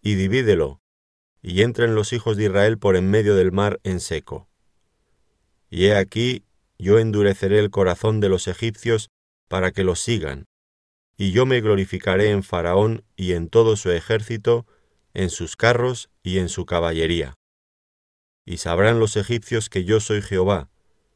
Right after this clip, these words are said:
cuando me glorifique en Faraón, en sus carros y en su gente de a caballo". Y el ángel de Dios que iba delante del campamento de Israel se apartó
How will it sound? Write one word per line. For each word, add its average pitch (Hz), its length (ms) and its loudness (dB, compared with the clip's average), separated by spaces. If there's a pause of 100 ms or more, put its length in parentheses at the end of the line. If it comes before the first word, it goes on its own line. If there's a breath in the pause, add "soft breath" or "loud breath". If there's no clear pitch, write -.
(140)
cuando 87 300 -4
me 87 160 -4
glorifique 87 680 0
en 90 120 0
Faraón, 85 600 0 (560)
en 82 140 -6
sus 85 240 -10
carros 123 560 0
y 92 160 -2
en 87 80 -2
su 87 160 -6
gente 107 340 0
de 95 100 4
a 87 60 2
caballo". 71 500 -6 (1500)
Y 98 160 2
el 110 80 6
ángel 143 340 2
de 110 100 2
Dios 120 240 2
que 95 140 -2
iba 98 220 2
delante 98 380 0
del 90 140 2
campamento 92 600 -2
de 90 100 2
Israel 92 580 0
se - 220 -6
apartó 90 580 0